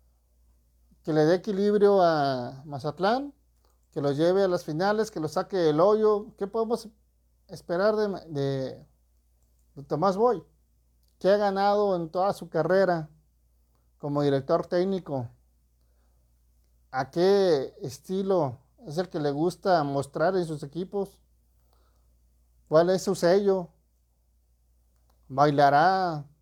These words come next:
cuando festeje con sus goles? ¿Qué podemos esperar de Tomás Boy?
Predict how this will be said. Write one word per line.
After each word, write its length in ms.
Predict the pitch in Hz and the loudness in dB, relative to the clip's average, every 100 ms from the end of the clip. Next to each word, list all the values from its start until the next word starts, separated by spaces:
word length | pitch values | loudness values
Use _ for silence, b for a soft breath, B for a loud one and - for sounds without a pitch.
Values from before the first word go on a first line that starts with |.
| _ _ _ _ | _ _ _ _
cuando 280 | 151 143 139 | -12 -10 -8
festeje 480 | 143 - 170 180 175 | -8 -6 -6 -4 -4
con 160 | 165 | -6
sus 160 | 147 135 | -6 -4
goles? 600 | 147 196 196 190 - _ _ _ _ _ _ _ _ _ _ _ _ _ _ - | 0 0 0 -6 -12 _ _ _ _ _ _ _ _ _ _ _ _ _ _ -2
¿Qué 140 | 190 | 0
podemos 360 | 220 240 233 - | 4 4 2 -4
esperar 640 | 196 - 160 190 190 143 - _ _ _ _ _ _ _ _ _ _ _ _ _ _ _ _ _ _ _ _ _ _ _ | -8 -2 2 2 0 -4 -14 _ _ _ _ _ _ _ _ _ _ _ _ _ _ _ _ _ _ _ _ _ _ _
de 160 | 151 160 | -2 -2
Tomás 460 | 156 139 156 156 | 0 0 2 2
Boy? 340 | 139 123 117 | 0 -2 -2